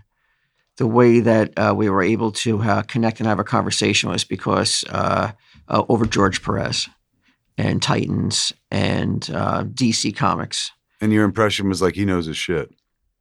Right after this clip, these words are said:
Speaker 1: Oh, yeah, absolutely, yeah.
Speaker 2: Um, so you, i-, in this instance, he's a customer in the store. How were, how were you in terms of,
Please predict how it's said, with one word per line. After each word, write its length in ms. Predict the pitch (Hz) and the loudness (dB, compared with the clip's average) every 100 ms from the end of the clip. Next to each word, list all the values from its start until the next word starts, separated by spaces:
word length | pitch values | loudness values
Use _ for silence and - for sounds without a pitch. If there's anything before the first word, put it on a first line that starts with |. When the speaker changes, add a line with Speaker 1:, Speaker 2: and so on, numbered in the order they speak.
| _ - | _ -2
Speaker 1:
Oh, 120 | 120 | 2
yeah, 200 | 104 95 | 4 2
absolutely, 680 | 90 98 - - - - 58 | 0 -2 -4 -6 -6 -8 -10
yeah. 200 | 71 - - _ _ _ _ _ | -12 -14 -18 _ _ _ _ _
Speaker 2:
Um, 340 | 110 107 104 95 | 0 2 2 0
so 560 | - 135 123 120 113 - | 0 4 4 4 2 -2
you, 400 | 120 165 170 110 | 0 2 2 0
i-, 140 | 113 | -4
in 180 | 107 127 | 0 2
this 220 | 151 151 | 4 4
instance, 760 | 156 131 - - 117 107 101 - - _ _ _ _ _ _ | 2 2 0 2 2 4 2 -2 -4 _ _ _ _ _ _
he's 240 | 127 110 | 2 2
a 60 | 107 | 0
customer 840 | - 117 - 113 104 92 90 - _ _ _ _ | 0 0 0 0 2 2 2 -2 _ _ _ _
in 160 | 101 101 | -2 0
the 80 | 92 | 0
store. 720 | - - 98 87 80 76 - _ _ _ - | -2 0 2 4 2 -2 -8 _ _ _ -6
How 260 | 101 135 | 2 2
were, 240 | 151 135 127 95 | 4 4 2 0
how 180 | 127 | 2
were 140 | 139 131 | 4 4
you 260 | 123 120 | 4 4
in 120 | 110 101 | 2 2
terms 320 | 110 101 92 | 0 0 -2
of, 140 | 90 | -4